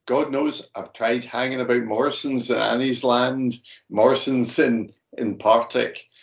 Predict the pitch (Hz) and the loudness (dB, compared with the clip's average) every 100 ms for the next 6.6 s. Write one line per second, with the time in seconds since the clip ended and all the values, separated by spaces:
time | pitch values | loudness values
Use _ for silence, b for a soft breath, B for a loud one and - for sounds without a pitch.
0 | b - 104 107 95 107 127 139 131 117 | b -4 0 0 -2 2 4 4 4 6
1 | 127 135 127 - 120 110 120 117 117 - | 4 4 -2 -6 -6 -2 -2 -2 -6 -4
2 | 113 113 - - 110 113 113 117 - _ | -4 -4 -4 -6 -4 6 8 8 2 _
3 | 131 135 139 - 120 117 107 - b b | 4 6 8 6 2 -2 -4 -6 b b
4 | 120 113 113 113 120 123 117 90 117 117 | -6 -4 -2 0 0 0 -2 -2 -2 -4
5 | 123 110 101 104 101 - 101 110 - 107 | -4 -4 -4 0 0 0 -2 -2 0 0
6 | 87 87 95 98 104 | 2 0 0 -2 -4